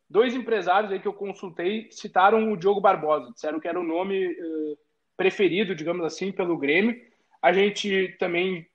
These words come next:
con-, entrou em contato com o pessoal de São Paulo lá. O Grêmio diz que tem cinco ou seis jogadores aí em avaliação pra lateral esquerda.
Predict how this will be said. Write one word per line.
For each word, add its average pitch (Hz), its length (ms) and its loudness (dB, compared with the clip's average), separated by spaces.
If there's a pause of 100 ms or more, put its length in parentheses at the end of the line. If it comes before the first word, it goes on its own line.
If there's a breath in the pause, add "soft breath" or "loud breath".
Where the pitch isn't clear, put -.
(160)
con-, 175 400 -6
entrou 165 260 -4
em - 20 -6
contato 170 320 -2
com - 60 -16
o - 40 -20
pessoal 170 280 0
de 170 100 -12
São 175 140 -4
Paulo 190 380 6
lá. 185 260 2
O 175 80 -8
Grêmio 220 240 2
diz 226 160 -6
que - 100 -20
tem 220 220 -4
cinco 214 420 -10
ou 170 80 -8
seis 180 400 -4
jogadores 160 560 -6
aí 156 120 -6
em 175 140 -4
avaliação 170 640 0 (300)
pra 175 140 6
lateral 175 340 4
esquerda. 151 440 -8